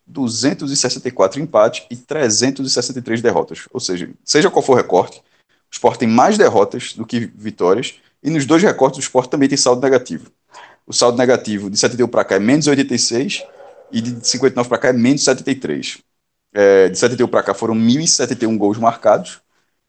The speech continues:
e de cinquenta e nove pra cá foram mil cento e três. Em rela-, em relação a, a desempenho, tem o título de oitenta e sete e tem uma semifinal em sessenta e dois,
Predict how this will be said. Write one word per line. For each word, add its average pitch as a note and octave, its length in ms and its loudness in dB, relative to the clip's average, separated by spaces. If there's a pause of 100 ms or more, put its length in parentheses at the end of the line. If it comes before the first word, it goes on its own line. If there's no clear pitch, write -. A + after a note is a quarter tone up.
(160)
e A#2 120 -6
de A2+ 80 -4
cinquenta B2 320 0
e - 20 -4
nove A2+ 320 0 (180)
pra A2 160 2
cá A2+ 220 0
foram C3+ 240 -2
mil C3 500 0
cento C#3+ 300 -2
e D3+ 60 -6
três. D#2 440 -6
Em C3+ 60 -6
rela-, C3+ 380 2
em A2+ 120 -2
relação G#2+ 540 0
a, F2 540 4
a - 20 -2
desempenho, A2 580 -2 (1080)
tem - 120 0
o A#2+ 80 2
título B2 340 -4
de C#3 60 4
oitenta B2+ 220 0
e A2+ 40 2
sete A#2+ 520 0 (520)
e B2 80 -8
tem C3+ 400 2
uma C#3 240 2
semifinal C#3+ 720 0
em G3 100 -2
sessenta - 440 0
e C#3+ 40 0
dois, B2 460 0